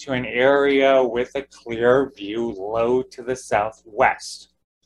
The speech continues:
There, you're gonna see Jupiter, Saturn, and Venus forming a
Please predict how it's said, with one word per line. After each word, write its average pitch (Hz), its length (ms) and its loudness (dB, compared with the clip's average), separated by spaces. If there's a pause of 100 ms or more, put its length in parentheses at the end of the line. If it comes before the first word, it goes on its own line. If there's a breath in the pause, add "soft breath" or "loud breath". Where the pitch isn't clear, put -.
(640)
There, 190 400 8
you're 190 220 -4
gonna 226 220 -4
see 170 640 -4
Jupiter, 170 760 0
Saturn, 151 840 0
and 156 480 -6
Venus 165 500 -6
forming 190 460 -4
a 190 340 2